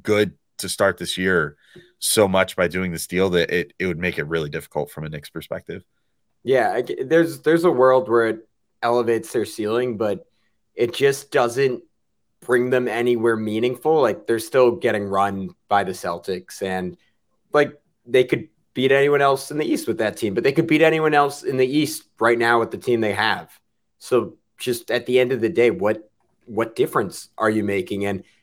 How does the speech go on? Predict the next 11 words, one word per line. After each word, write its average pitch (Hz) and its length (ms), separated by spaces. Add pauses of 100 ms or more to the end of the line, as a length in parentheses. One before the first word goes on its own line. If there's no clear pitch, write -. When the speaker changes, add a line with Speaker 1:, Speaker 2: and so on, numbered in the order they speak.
(220)
Speaker 2:
eh, 135 180
like, 143 280 (420)
to - 120
me, 165 420
if 160 260
they 151 160
were 165 120
to 160 100
do 147 180
the 156 140
trade, 104 580